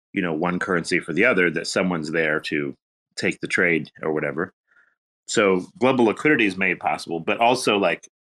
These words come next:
clearly any of those types of, um, like, traders, they're basically pocketing and extracting value from that network. I mean, it's not that different from, like, MEV bots or, like, whatever, you know, <laughs> like,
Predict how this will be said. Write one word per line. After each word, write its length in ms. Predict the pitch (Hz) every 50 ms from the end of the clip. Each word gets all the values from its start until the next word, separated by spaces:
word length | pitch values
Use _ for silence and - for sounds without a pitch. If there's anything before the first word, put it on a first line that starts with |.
| _ -
clearly 400 | - - 147 143 135 123 110 104
any 200 | 110 117 127 131
of 140 | 120 95 90
those 240 | 101 101 98 98 -
types 380 | - 110 92 90 - - -
of, 140 | 92 85 73 - _ _ _ _ _ _ _ _ _ _ _ _ _
um, 580 | - 87 85 85 82 78 76 76 73 73 73 - _ _ _ _ _ _ _ _ _ _ _ _ _ _ _ _ _ _ _ -
like, 160 | 92 92 -
traders, 600 | - - 147 143 139 117 101 92 90 82 - - -
they're 260 | 92 82 87 101 101
basically 400 | 87 92 104 101 - - 101 87
pocketing 640 | - - - 117 107 - - 104 92 87 82 82
and 100 | 82 85
extracting 540 | 80 - - - 98 92 90 - 92 85 80
value 320 | 80 80 82 90 87 82
from 180 | 78 - - 78
that 160 | 76 73 -
network. 400 | 82 82 78 - 73 76 71 - - - _ _ _ _ _ _ _ _ _ _ _ _ _ _ _ -
I 40 | 139
mean, 80 | 135 127
it's 100 | 110 135
not 160 | 139 131 113
that 140 | 123 104 92
different 280 | 107 - - 104 95
from, 100 | - 101
like, 140 | 92 85 -
MEV 380 | - 90 92 92 92 90 80 -
bots 400 | 90 85 78 73 - - - -
or, 140 | 73 73
like, 220 | 73 76 71 71 - -
whatever, 360 | 82 85 80 78 73 64 69
you 100 | 76 82
know, 120 | 82 80
<laughs> 100 | 92 107
like, 260 | 139 127 110 - -